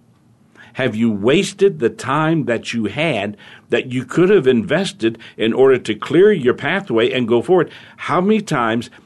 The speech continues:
have you wasted the time you could have used effectively, efficiently by procrastinating? How many times?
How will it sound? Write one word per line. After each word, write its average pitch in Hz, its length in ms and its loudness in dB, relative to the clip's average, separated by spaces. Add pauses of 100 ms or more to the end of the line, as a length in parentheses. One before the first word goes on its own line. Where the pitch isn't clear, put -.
(100)
have 117 200 -2
you 113 140 0
wasted 151 760 0
the 117 80 -2
time 170 580 -2
you 120 240 -6
could 135 220 0
have 101 160 0
used 156 480 -2
effectively, 143 920 -6
efficiently 113 960 -4 (280)
by 113 180 0
procrastinating? 107 800 -4 (160)
How 143 180 -2
many 135 180 2
times? - 540 -10